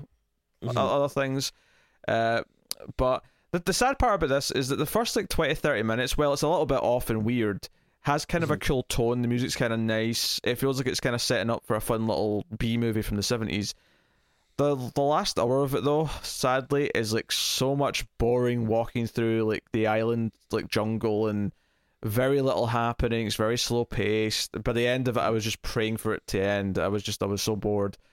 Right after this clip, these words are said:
Speaker 2: So had
Speaker 1: <laughs>
Speaker 2: kind of a promising start, but it was just really dull after that, unfortunately. But
Speaker 1: Yeah, I, I, I've heard of this movie. I've never actually seen it though. But
Speaker 2: yeah,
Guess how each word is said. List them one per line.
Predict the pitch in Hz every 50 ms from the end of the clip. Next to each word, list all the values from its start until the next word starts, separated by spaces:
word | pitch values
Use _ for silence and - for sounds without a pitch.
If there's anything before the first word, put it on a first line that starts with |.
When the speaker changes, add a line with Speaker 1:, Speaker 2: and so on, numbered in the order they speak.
| _ _ _ _ _ _ _
Speaker 2:
So | - - 110 110 107 - - - - -
had | - 151 160 170 180 -
Speaker 1:
<laughs> |
Speaker 2:
kind | - - 139 147 151
of | 147
a | 147
promising | - 156 147 139 135 - - 117
start, | - - 104 107 107 104 -
but | 104
it | 85
was | 107 117 127
just | - - -
really | 101 101 101 98
dull | - 101 95 90 92
after | 90 - - - -
that, | 87 87 87 - -
unfortunately. | - - - 104 95 - - - 80 104 107 - _ _ _ _ _ _ - - -
But | - - - _ _
Speaker 1:
Yeah, | 135 127 117 117 113 - - 139 - - _ _ _ _ -
I, | 147 160
I, | - 127 170
I've | 165 147
heard | 160 196 202 202
of | 180
this | 135 123 123
movie. | 127 123 113 110
I've | 113 120
never | 120 120 117 110
actually | 104 104 - - 110 98 95 95
seen | - - 95 95 90
it | 87 85 - - _ _ _ _ _ _ _ -
though. | 95 92 95 - - _ _ -
But | 95 95 - 104
Speaker 2:
yeah, | 104 101 101 104